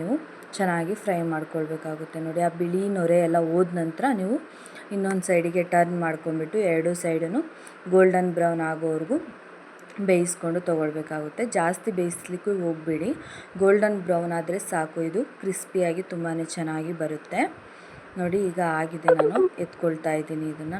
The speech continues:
ನೋಡ್ತಾ ಇರ್ಬೋದು ನೀವಿಲ್ಲಿ. ನೋಡಿ, ಆನಂತರ ನಾನಿಲ್ಲಿ ಸ್ವಲ್ಪ ಗಾರ್ನಿಷಿಗೋಸ್ಕರ ಕರ್ಬೇವಿನ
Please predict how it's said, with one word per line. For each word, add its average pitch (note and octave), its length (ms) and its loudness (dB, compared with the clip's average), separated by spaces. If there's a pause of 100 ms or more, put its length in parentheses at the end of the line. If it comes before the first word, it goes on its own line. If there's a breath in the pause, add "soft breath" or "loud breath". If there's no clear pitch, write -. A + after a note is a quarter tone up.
ನೋಡ್ತಾ D#3 360 -6
ಇರ್ಬೋದು D3+ 400 -8
ನೀವಿಲ್ಲಿ. D#3 300 -2 (1080 loud breath)
ನೋಡಿ, E3+ 200 -2 (840)
ಆನಂತರ F3+ 360 2 (140)
ನಾನಿಲ್ಲಿ E3+ 340 -4 (140)
ಸ್ವಲ್ಪ A3 380 4 (540)
ಗಾರ್ನಿಷಿಗೋಸ್ಕರ E3+ 880 0 (380)
ಕರ್ಬೇವಿನ E3+ 360 0